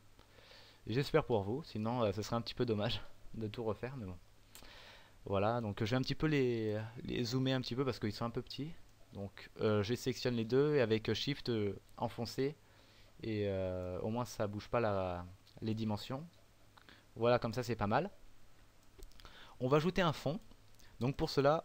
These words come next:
on va faire Layer, ou alors, euh, donc, moi c'est en anglais, euh, New Solid. Donc, euh, calque nouveau solide.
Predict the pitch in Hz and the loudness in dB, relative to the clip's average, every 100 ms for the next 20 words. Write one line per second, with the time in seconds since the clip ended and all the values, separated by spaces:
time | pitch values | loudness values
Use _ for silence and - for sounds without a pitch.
0 | - 131 127 - 123 113 131 123 127 147 | -2 2 2 4 4 6 6 6 4 2
1 | - - 110 110 104 104 98 101 101 104 | -6 2 6 6 6 6 4 2 -4 -4
2 | 120 120 120 104 104 120 143 - - - | -2 0 0 0 0 0 -2 -4 -18 -20
3 | - - - 110 117 139 156 170 - - | -20 -8 2 2 4 4 2 0 -4 0
4 | 127 117 156 165 - - - - - - | 2 2 2 -2 -8 -20 -20 -20 -20 -10
5 | - 104 - 98 95 95 92 92 95 127 | -6 -4 2 2 4 2 0 -4 -2 0
6 | 127 123 113 113 123 - 104 131 | 0 -2 -2 0 -2 -2 -2 -2